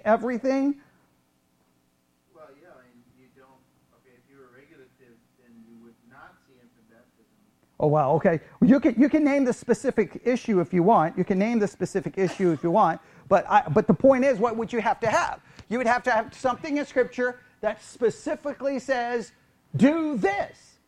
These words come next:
Speaker 1: And if you don't have a Scripture that says, "Do this," you don't do. And if you're normative,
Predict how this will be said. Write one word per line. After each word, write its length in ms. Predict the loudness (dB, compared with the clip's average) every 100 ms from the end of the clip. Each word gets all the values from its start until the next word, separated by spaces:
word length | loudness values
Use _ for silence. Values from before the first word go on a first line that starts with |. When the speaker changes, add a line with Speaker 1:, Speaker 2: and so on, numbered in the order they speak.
| _
Speaker 1:
And 140 | -8 -6
if 100 | -4
you 80 | 0
don't 220 | 0 0
have 180 | -6 -8
a 40 |
Scripture 400 | -10 -10 -6 -4
that 160 | -2 0
says, 440 | 0 0 -4 -8 _ _ _ _ -6
"Do 300 | -4 -4 -4
this," 640 | -2 0 -2 -4 -16 _ _ _ _ _ _ _ 0
you 160 | 4
don't 220 | 4 4 2
do. 320 | -2 -2 -8 -12 _ _ _ _ _ _ _ -6
And 140 | -4
if 100 | -2
you're 100 | 2
normative, 720 | 4 4 6 6 6 4 -14